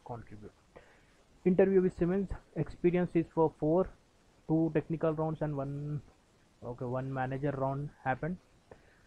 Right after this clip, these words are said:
Attachment contains the interview question and answers asked in the first round of the interview. Very soon we'll be sending the second round and manager round interview questions as well. Please upload this." It took a lot of time to, time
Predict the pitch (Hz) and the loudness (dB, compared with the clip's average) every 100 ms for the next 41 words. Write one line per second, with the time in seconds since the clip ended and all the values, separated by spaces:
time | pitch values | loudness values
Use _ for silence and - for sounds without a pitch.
0 | _ - 151 170 180 180 170 160 165 160 | _ -2 2 2 2 0 0 0 0 0
1 | 147 151 147 139 151 147 131 135 165 160 | 0 -2 -2 -4 -2 -2 -2 0 -2 -2
2 | - - 123 135 - 135 131 - 151 - | -10 -4 -2 -2 -4 -8 -6 -2 -2 0
3 | 151 139 131 139 113 120 120 185 202 _ | -2 -2 -4 -4 -4 -6 -4 -8 -10 _
4 | - 120 165 - 170 160 147 151 147 143 | -6 0 0 0 0 0 -2 -2 -2 -2
5 | 147 143 139 135 135 139 139 135 127 120 | -2 -2 -2 -4 -4 -4 -2 -4 -2 -4
6 | 127 135 131 131 123 127 123 127 123 131 | -2 -4 -4 -6 -6 -8 -8 -8 -8 -8
7 | 127 127 120 110 - 160 180 _ _ _ | -10 -8 -8 -10 -6 -4 -6 _ _ _
8 | _ _ _ _ _ _ _ - 170 170 | _ _ _ _ _ _ _ 0 4 6
9 | 160 180 180 156 190 196 147 - 151 147 | 4 4 2 2 0 0 -4 -2 -2 0
10 | 135 139 143 - - - 151 151 151 _ | 2 2 0 -4 -10 -2 0 0 -4 _
11 | _ _ _ _ _ _ _ _ _ _ | _ _ _ _ _ _ _ _ _ _
12 | _ _ 156 135 _ _ _ - 135 151 | _ _ -6 -6 _ _ _ -2 0 0
13 | 175 190 | -4 -6